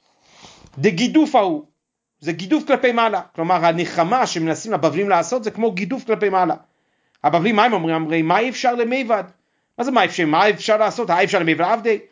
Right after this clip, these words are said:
הם כאילו אומרים, כשקורה, ב-, כשבאים לנחם אבלים, אומרים, "מה אפשר לעשות? ככה זה." משמע,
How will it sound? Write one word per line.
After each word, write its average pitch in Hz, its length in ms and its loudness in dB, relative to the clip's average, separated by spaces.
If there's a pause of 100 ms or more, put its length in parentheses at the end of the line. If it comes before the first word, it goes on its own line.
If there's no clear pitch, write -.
(340)
הם 220 120 -2
כאילו 233 180 0
אומרים, 208 340 0
כשקורה, 175 640 0
ב-, 143 320 2
כשבאים 165 380 -2
לנחם 185 240 -4
אבלים, 185 200 -2
אומרים, 220 180 -2
"מה 226 140 -2
אפשר 214 180 -4
לעשות? 202 400 -6
ככה 196 320 -8
זה." 165 200 -6 (800)
משמע, 151 580 0